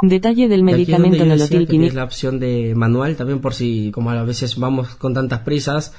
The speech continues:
Speaker 2: ni nos damos cuenta que nos ha aparecido ni nada, le damos a cerrar para seguir leyendo.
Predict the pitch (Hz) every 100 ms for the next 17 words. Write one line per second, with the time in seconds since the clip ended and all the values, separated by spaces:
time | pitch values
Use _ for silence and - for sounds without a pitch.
0 | - - - 139 135 131 127 127 123 131
1 | 123 139 139 131 131 127 127 131 123 143
2 | 143 135 135 139 135 131 131 127 127 120
3 | 131 139 139 139 127 117 113 131 143 139